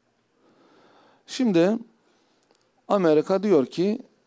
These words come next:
"Sen onu Türkiye'de yapabilirsin. Ben Amerika'yım.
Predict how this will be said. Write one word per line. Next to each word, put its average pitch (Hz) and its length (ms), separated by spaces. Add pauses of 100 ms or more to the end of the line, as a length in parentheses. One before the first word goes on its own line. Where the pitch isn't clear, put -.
(360)
"Sen 196 280
onu 170 260
Türkiye'de 170 440
yapabilirsin. 185 840 (680)
Ben 190 200
Amerika'yım. 170 800